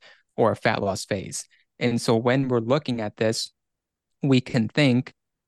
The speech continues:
"I've been doing this five, six weeks." But we have to remember that if we spent, let's say, two weeks at twenty-two hundred calories, and then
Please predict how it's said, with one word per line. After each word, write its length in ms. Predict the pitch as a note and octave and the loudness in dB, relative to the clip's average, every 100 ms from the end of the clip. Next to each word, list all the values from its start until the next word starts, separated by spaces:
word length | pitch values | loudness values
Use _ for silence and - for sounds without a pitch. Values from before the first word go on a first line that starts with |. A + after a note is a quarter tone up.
| _ - | _ -4
"I've 200 | B2+ C3 | 0 0
been 160 | B2+ A2+ | 0 0
doing 320 | B2+ C3+ A2+ | 2 2 2
this 400 | A2 A2 - - _ _ - | 0 -4 -10 -20 _ _ -2
five, 240 | A#2 A2+ | 0 0
six 340 | - A2 - B2 | -2 -6 -4 -6
weeks." 440 | A2 - - - _ _ _ _ | -6 -8 -12 -14 _ _ _ _
But 100 | - | 2
we 100 | A#2 G#2+ | 2 4
have 280 | B2 B2 | 0 0
to 140 | - A2 | -2 -4
remember 680 | G#2 C3 E3 A#2+ A2 A2+ - _ _ _ _ | 0 2 2 2 2 -2 -8 _ _ _ _
that 100 | A#2+ | -2
if 160 | A2+ - | -2 -2
we 240 | A#2+ C3+ | 0 2
spent, 500 | B2 - - C3+ B2+ - - - | 0 -6 -2 0 0 -4 -18 -2
let's 260 | B2 - | 0 0
say, 300 | - A#2+ G#2+ - - | -2 -2 -2 -6 -6
two 260 | C#3 B2+ | -2 0
weeks 600 | A#2+ C3 A#2+ - - - _ _ _ - | 2 0 0 -4 -12 -14 _ _ _ -4
at 160 | A2+ - | -4 -2
twenty-two 320 | C3+ A#2+ - | 0 0 -2
hundred 200 | A2+ G#2+ | -6 -6
calories, 760 | - D3 D3 A2+ G#2 A#2 - - _ _ _ _ | -2 0 2 0 0 -2 -4 -14 _ _ _ _
and 220 | B2 A#2 A#2+ | -2 0 0
then 400 | A#2 A#2 A2 | 2 2 0